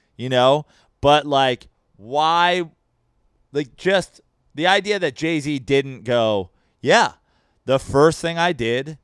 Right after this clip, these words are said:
is I went and sat down with the guy who prior to me's face has been on the N F L doesn't care about black people campaign, and I talked with him, and then I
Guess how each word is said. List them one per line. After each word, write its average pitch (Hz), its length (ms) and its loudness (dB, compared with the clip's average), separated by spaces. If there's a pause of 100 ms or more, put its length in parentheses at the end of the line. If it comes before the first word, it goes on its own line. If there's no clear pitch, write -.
(260)
is 123 180 -10
I 143 120 -10
went 131 300 -10
and 156 140 -8
sat 135 280 0
down 123 240 -2
with 135 80 -12
the - 80 -8
guy 117 480 -8 (220)
who 139 180 -6
prior 139 480 -4
to 139 160 -16
me's 131 320 -12
face 143 420 -4
has 117 160 -10
been 113 160 -6
on 110 360 -4 (220)
the 113 140 -6
N 123 140 -4
F 123 140 -2
L 120 120 4
doesn't 113 300 -2
care 117 200 -2
about 104 280 -4
black 110 340 -4
people 104 460 -6 (100)
campaign, 107 640 -8 (380)
and 127 140 -2
I 131 100 2
talked 147 360 -2
with 123 140 -10
him, 120 340 -6 (380)
and 143 180 0
then 160 220 2
I 175 720 2